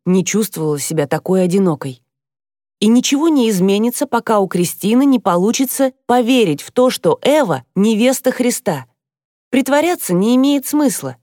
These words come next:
Синдра тут же выведет ее на чистую воду. То, что Кристина принимает избранничество Эвы как факт,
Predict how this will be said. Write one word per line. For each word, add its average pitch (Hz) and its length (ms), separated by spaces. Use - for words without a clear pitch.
Синдра 254 480
тут 247 280
же 214 140
выведет 196 460
ее 196 160
на 196 140
чистую 214 500
воду. 151 420
То, 302 140
что 220 180
Кристина 254 480
принимает 208 500
избранничество 180 920
Эвы 214 280
как 151 220
факт, - 440